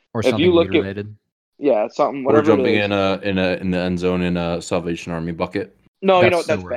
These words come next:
Speaker 1: it.
Speaker 2: badass. I
Speaker 1: That's,
Speaker 2: support
Speaker 1: that's freaking
Speaker 2: that.
Speaker 1: awesome.
Speaker 3: I supported that a, a lot, actually.
Speaker 1: Yeah, that's good.
Speaker 2: Um, but if, so if we look at when Zeke is on the field, he's, like, the best player in the whole entire world. Like, he got suspended six games, what was it, two years ago?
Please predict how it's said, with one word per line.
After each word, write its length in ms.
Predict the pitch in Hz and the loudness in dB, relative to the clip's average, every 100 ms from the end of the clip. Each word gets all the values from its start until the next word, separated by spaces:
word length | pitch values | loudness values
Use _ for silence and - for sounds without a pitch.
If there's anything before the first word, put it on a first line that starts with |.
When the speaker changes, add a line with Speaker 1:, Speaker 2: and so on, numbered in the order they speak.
| 110 | -8
Speaker 1:
it. 80 | 104 | -8
Speaker 2:
badass. 320 | 95 85 - | -10 -12 -8
I 80 | 160 | -8
Speaker 1:
That's, 120 | - | -8
Speaker 2:
support 220 | 135 110 | -10 -8
Speaker 1:
that's 80 | 107 | -6
freaking 160 | 107 90 | -4 -4
Speaker 2:
that. 120 | 98 | 2
Speaker 1:
awesome. 120 | 104 | 2
Speaker 3:
I 20 | 98 | 2
supported 380 | 82 87 87 82 | -2 -6 -4 -6
that 120 | 78 | -8
a, 300 | - - 80 | -10 -14 -12
a 20 | |
lot, 240 | 78 78 78 | -10 -10 -12
actually. 400 | - - 160 165 | -14 -16 -14 -10
Speaker 1:
Yeah, 240 | 78 - - | -10 -6 0
that's 0 | |
good. 60 | |
Speaker 2:
Um, 500 | 156 147 131 117 - _ _ _ _ _ | 4 4 4 0 -8 _ _ _ _ _
but 340 | 160 151 147 - _ _ _ | 2 2 2 -2 _ _ _
if, 180 | 143 143 _ _ - | -10 -10 _ _ -14
so 120 | 139 | -10
if 80 | 151 | -6
we 120 | 214 | -4
look 180 | 202 170 | -4 -6
at 60 | |
when 140 | 143 117 | -10 -10
Zeke 300 | 113 123 127 | -8 -8 -8
is 100 | 113 | -10
on 220 | 120 117 | -12 -14
the 60 | |
field, 420 | 120 131 131 131 - _ _ | -10 -6 -4 -4 -8 _ _
he's, 200 | 135 139 | -6 -2
like, 360 | 139 120 110 - _ _ - | 0 0 -2 -14 _ _ -6
the 80 | 117 | -4
best 320 | 104 101 - | -2 -4 -6
player 180 | 104 67 | -12 -10
in 60 | |
the 60 | 67 | -12
whole 140 | 117 | -12
entire 240 | 98 107 57 | -10 -8 -8
world. 200 | 50 - _ - | -8 -12 _ -2
Like, 120 | 127 | 0
he 60 | 170 | 2
got 180 | 208 | 2
suspended 560 | - 156 - 147 165 156 | 0 -10 -4 -2 -2 -4
six 360 | - 156 143 - | -6 -8 -8 -6
games, 400 | 127 135 156 139 | -6 -6 -8 -6
what 100 | 123 | -6
was 100 | 110 | -6
it, 140 | - | -10
two 240 | - 180 | -6 -4
years 300 | 185 196 208 208 | -2 -2 0 0
ago? 400 | 208 214 240 | 2 2 0